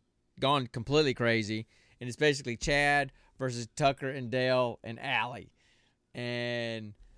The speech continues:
they get in a car accident getting away from him. He gets, he gets Allie, runs off to some wood, wood mill place.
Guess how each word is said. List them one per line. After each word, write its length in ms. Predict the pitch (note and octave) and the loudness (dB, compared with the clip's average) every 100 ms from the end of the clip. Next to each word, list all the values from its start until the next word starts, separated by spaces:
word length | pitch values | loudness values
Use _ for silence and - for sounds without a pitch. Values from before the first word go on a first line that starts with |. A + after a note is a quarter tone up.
| - | -2
they 140 | D3+ | 2
get 100 | E3 | 4
in 60 | E3+ | 2
a 60 | D#3 | 2
car 200 | D3+ C#3+ | 2 4
accident 380 | C#3 C3 B2+ | 4 0 -6
getting 160 | B2 A#2+ | -6 -6
away 220 | A#2+ C3 | -2 -2
from 180 | B2+ A#2 | -4 -6
him. 480 | A#2 A#2 A2+ G#2+ G#2+ _ _ _ _ | -6 -6 -6 -8 -14 _ _ _ _
He 240 | - D#3 | -2 0
gets, 400 | D3+ D3+ D3 - - | 2 0 0 -6 -4
he 180 | D3 | -2
gets 200 | D#3+ D#3+ - | 0 -2 -2
Allie, 400 | C#3+ C#3+ C#3 B2+ | -2 0 0 -2
runs 240 | C3 C#3+ | -4 -2
off 180 | C#3 B2+ | -4 -4
to 80 | B2+ | -8
some 380 | - B2+ A#2+ A#2 | -6 -6 -6 -2
wood, 260 | B2 A#2 - _ - | -2 -4 -10 _ -12
wood 300 | B2 C3 B2+ | -2 -2 0
mill 260 | B2 B2 A#2 | -2 -2 -2
place. 540 | A#2+ A2+ A2 G#2 | -4 -2 -2 -4